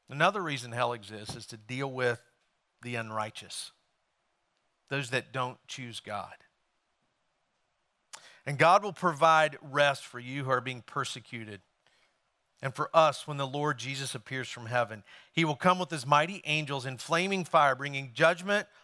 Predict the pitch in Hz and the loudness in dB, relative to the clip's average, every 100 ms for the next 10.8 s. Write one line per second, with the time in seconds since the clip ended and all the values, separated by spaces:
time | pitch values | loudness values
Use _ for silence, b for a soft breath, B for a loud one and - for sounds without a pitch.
0 | b 147 143 160 160 147 127 156 180 214 | b 2 4 2 2 -4 0 2 2 0
1 | 165 147 143 143 139 135 160 151 156 135 | 4 6 6 2 -2 0 2 0 -4 -6
2 | 120 - 170 208 220 202 160 143 139 131 | -8 -6 -6 -4 0 0 2 2 0 -6
3 | 117 147 180 165 147 135 135 - B B | -6 -2 -2 -2 -4 -6 -8 -14 B B
4 | 123 127 147 151 - 127 147 147 143 135 | -2 0 -2 -2 2 2 4 0 -2 -8
5 | 120 135 113 104 - - _ b b 165 | -8 -10 -10 -14 -16 -18 _ b b 4
6 | 170 160 - 175 190 - 139 139 - 170 | 4 0 2 4 4 0 -6 -6 0 2
7 | 220 226 - 151 135 - 147 139 147 196 | 2 0 0 2 2 0 -4 4 4 4
8 | - 196 202 160 147 151 143 139 143 196 | 4 4 4 0 -2 -4 -6 -4 0 4
9 | 156 143 135 B B 151 151 123 143 160 | 4 4 0 B B 0 2 0 0 2
10 | 160 147 - 156 139 117 104 | 2 0 -2 4 4 4 -2